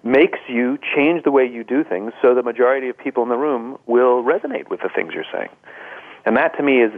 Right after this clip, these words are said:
is, a, is a worthwhile standard. And so, um,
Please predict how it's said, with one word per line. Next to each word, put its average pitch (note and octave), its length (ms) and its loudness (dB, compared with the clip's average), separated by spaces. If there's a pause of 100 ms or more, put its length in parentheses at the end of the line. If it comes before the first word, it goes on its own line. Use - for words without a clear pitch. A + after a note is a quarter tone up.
is, A2+ 140 0
a, G2+ 200 2
is G#2 80 -6
a G2+ 60 0
worthwhile A2+ 520 0
standard. A#2+ 420 -4 (300)
And B2 140 0
so, A#2 380 6 (540)
um, G2+ 520 2